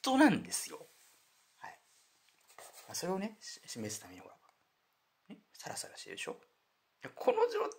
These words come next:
態だとですね、まあ、相当固まりかけてからだったら可能かもしれないけど、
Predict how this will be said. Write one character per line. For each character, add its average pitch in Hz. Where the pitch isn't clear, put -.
態 359
だ 311
と 320
で 233
す 117
ね、 104
ま 107
あ、 -
相 233
当 233
固 -
ま 247
り 247
か 240
け 240
て 180
か 196
ら 208
だ 160
っ -
た 113
ら 101
可 117
能 107
か 135
も 120
し 101
れ 92
な 90
い 87
け 87
ど、 92